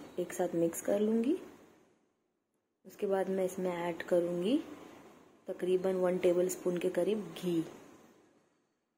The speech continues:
देखिए, घी को भी मैं अच्छे तरीके से आटे में mix कर लूँगी। और यहाँ मैं इसे सानने के लिए, mix करने के लिए मैं दूध का नहीं, मैं पानी का इस्तेमाल कर रही हूँ।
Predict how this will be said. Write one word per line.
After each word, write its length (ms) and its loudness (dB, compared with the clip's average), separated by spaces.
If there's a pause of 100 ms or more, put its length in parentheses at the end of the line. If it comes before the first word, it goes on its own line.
(320)
देखिए, 380 -10 (1500)
घी 180 -4
को 140 2
भी 100 0
मैं 140 2
अच्छे 220 0
तरीके 360 2
से 140 0
आटे 260 0
में 140 0
mix 260 0
कर 160 2
लूँगी। 380 6 (1500)
और 100 -2
यहाँ 240 4
मैं 180 6
इसे 320 2
सानने 440 0
के 120 2
लिए, 120 6
mix 240 2
करने 360 2
के 140 2
लिए 220 4
मैं 220 0
दूध 240 -4
का 120 2
नहीं, 160 4
मैं 140 4
पानी 300 -2
का 100 2
इस्तेमाल 440 -2
कर 200 4
रही 140 2
हूँ। 100 2